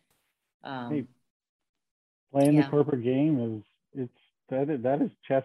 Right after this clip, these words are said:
Speaker 2: with real people.
Speaker 1: <laughs> I'm, I'm more of, like, a checkers kind of lady. <laughs> So I don't know.
Speaker 2: I love me some checkers.
Speaker 1: <laughs>
Speaker 2: So awesome. So, you know, I'm, I'm kind of really drawn to,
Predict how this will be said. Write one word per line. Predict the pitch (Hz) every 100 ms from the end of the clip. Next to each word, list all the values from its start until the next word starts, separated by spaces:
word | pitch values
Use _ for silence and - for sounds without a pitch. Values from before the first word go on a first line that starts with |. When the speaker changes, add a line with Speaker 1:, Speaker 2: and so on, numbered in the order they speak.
| -
Speaker 2:
with | 131
real | 135 143
people. | 139 156 180 - 95 _
Speaker 1:
<laughs> | -
I'm, | 302 539 571 571 - 294 349 - 359 339 _ - 247 294 -
I'm | 262 196 254 320 240
more | 240 233
of, | 208
like, | 190 175
a |
checkers | 165 - 180 202 214 208
kind | 220 214
of | 208
lady. | 202 208 -
<laughs> |
So | 240
I | - 226
don't | 233 240 - - - _ -
know. | 185
Speaker 2:
I |
love | 123
me | 123 -
some | 110
checkers. | 120 117 107 95 -
Speaker 1:
<laughs> | - 381 381 349 - 359 - - _ _ _ _ - 127 - - - - - - - _ -
Speaker 2:
So | 175 156 151
awesome. | 160 151 - 117 117
So, | - 185 180 175
you | - 180
know, | 170 160 - _
I'm, | - 170
I'm | 170 147
kind | 185 214
of | 196
really | 185
drawn | 160 151 143 147 151
to, | 143 135 131 127